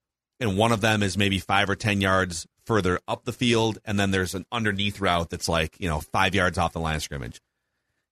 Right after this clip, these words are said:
And, uh, the interception that he threw in that game, the underneath route was wide open because as he was throwing the ball, before he was throwing the ball, the cornerback broke off from the underneath route to go cover, I think it was Thielen. I can't remember who he was targeting,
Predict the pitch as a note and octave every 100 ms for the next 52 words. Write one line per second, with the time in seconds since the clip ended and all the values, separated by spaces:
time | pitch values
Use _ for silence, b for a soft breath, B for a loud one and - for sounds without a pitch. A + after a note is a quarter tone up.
0 | - G2+ G#2 G2 F#2+ F#2+ F#2 F#2 G2+ C3+
1 | C3 - C3 B2+ - A#2 G#2+ G#2+ F#2+ G#2
2 | G2 G#2+ G2 A2+ G2+ F#2 F2+ E2 A2+ B2+
3 | G2+ F2+ E2+ _ G#2 A2 B2 B2+ A#2+ A2
4 | C#3 - F#2+ F2+ F#2 E2 F2 G#2+ A#2 A#2
5 | G2+ A2+ B2 F#2+ F2 F#2 G2+ F#2+ F2+ E2
6 | - A2+ A#2+ B2 G#2 - A2+ G#2+ F#2+ E2+
7 | A2+ G2 E2+ F#2 F#3 G#3+ D3 G#2+ G#2+ F#2+
8 | E2+ F2 F2 E2+ _ _ - - C#3 C#3+
9 | A#2+ A2 G2 F2 A2 A#2+ - - A#2 A#2+
10 | - G2 F#2+ G2 G2 A2 A#2 G2 F2+ F#2
11 | F#2+ - F#2+ F2 F2 E2+ A#2+ F2 D#2 -
12 | - B2 A#2+ A#2+ - A2 B2+ A#2+ G2 G2+
13 | F2 - E2 D#2 D2+ C#2